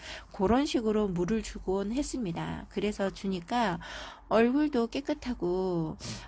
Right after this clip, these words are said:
오히려 뭐 깍지가 인다던가 이런 게 덜한 것 같았어요.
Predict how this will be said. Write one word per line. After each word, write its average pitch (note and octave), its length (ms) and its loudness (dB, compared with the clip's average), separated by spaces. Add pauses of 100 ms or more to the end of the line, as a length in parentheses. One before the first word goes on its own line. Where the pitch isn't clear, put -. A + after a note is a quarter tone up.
오히려 F#3+ 680 2
뭐 E3 200 0
깍지가 F#3+ 680 0
인다던가 G3 640 0
이런 F3 220 0
게 E3+ 140 -2
덜한 F#3+ 380 -2
것 D4+ 120 0
같았어요. F3 580 -4